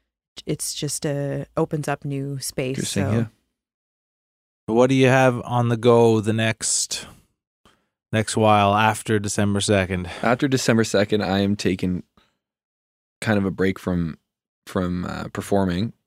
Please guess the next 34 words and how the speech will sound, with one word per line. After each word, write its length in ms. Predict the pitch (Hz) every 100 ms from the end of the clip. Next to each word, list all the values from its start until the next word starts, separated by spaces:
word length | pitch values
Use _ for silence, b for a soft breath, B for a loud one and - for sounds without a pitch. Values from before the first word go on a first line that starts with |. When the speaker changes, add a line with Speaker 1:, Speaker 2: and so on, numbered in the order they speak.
| _ _
Speaker 2:
Uh, 160 | 85 90
not 200 | 92 -
really 140 | 98
performing 440 | 95 107 92 90 92
again 280 | 92 87
until 400 | 90 90 87 90
maybe 320 | 82 101 101 95
doing 180 | 98
a 60 | 92
quick 240 | - 98 -
little 140 | 98
songwriter 440 | - 90 95 90
circle 340 | 90 90 - 90
in 160 | 90 - _ _ _ _ B B B B B -
February, 680 | 107 110 107 104 107 139 151
and 180 | 113
then 140 | 107 107
not 240 | 104 -
playing 260 | - 110 110
again 280 | 104 104 104
till 180 | 104
May. 420 | 98 92 92 127 175 _
Probably 220 | 123 147
not 120 | 135
till 100 | 113
the 100 | 113
E 60 | 104
C 160 | - 98
M 100 | 90
As. 400 | 90 117 - _
Speaker 3:
Yeah. 200 | 117 117 - _
Speaker 2:
Um, 440 | 98 92 90 87 - _ _ _ _ -
and 160 | 101 98
then 540 | 92 92 92 90